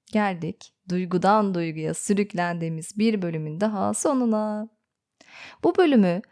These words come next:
duygusal stresin sağlığımıza etkileri hakkında yazdığı bu harika kitap ile kendi iç dünyamıza güçlü bir fener tutan sevgili doktor Gabor Mate'nin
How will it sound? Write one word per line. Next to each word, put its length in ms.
duygusal 540
stresin 600
sağlığımıza 760
etkileri 500
hakkında 520
yazdığı 640
bu 100
harika 600
kitap 380
ile 220
kendi 340
iç 320
dünyamıza 520
güçlü 380
bir 60
fener 420
tutan 320
sevgili 880
doktor 400
Gabor 420
Mate'nin 600